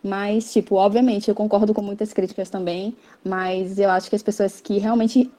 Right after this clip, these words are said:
odeiam e, tipo, meio que se pronunciam como, tipo, levanta a bandeira do hate, realmente não conhecem a obra,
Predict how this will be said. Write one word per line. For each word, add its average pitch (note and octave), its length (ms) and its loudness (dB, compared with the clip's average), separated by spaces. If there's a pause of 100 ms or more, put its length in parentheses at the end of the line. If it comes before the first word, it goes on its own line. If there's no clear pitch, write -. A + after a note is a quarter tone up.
odeiam G3 640 6
e, G3 40 -4
tipo, G3+ 200 -4
meio F#3+ 160 -2
que F#3+ 220 -4 (100)
se - 160 -4
pronunciam G3+ 560 -2
como, F#3+ 240 -4
tipo, F#3+ 240 -6
levanta F#3+ 300 -2
a - 20 0
bandeira F#3 400 0
do F#3 80 -4
hate, F#3 300 -4
realmente G#3 360 -2
não G#3+ 240 4
conhecem A3 400 -2
a F#3+ 60 0
obra, F3+ 260 -2